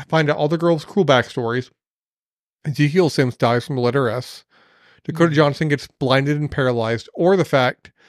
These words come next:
Speaker 1: that whenever Dakota Johnson went to the baby shower, that Adam Scott handed her a Pepsi, which is just beyond cruel. Nobody drinks Pepsi.
Speaker 2: Was she, what was the reason behind her having that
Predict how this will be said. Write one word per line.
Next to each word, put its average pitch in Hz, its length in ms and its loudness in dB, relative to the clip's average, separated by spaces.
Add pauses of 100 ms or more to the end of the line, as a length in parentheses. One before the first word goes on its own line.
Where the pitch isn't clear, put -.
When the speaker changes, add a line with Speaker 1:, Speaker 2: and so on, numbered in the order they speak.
(380)
Speaker 1:
that 147 160 4
whenever 143 240 0
Dakota 143 260 2
Johnson 131 480 -4
went 127 260 -4
to 139 260 0
the 131 360 -2 (140)
baby 139 220 2
shower, 165 500 0 (380)
that 151 120 -2
Adam 139 140 2
Scott - 240 -4
handed 135 200 2
her 120 120 2
a 110 40 -2
Pepsi, 123 520 -6 (100)
which 139 160 -2
is 123 180 0
just - 260 -4 (520)
beyond 123 300 4
cruel. - 320 -6 (1040)
Nobody 175 260 4
drinks 139 240 0
Pepsi. 135 360 -2 (1160)
Speaker 2:
Was 208 520 0
she, 202 1040 -2 (260)
what 214 220 -2
was 262 140 -4
the 277 100 -2
reason 214 300 2
behind 175 440 0
her 170 200 0
having 147 380 -6
that 127 300 -14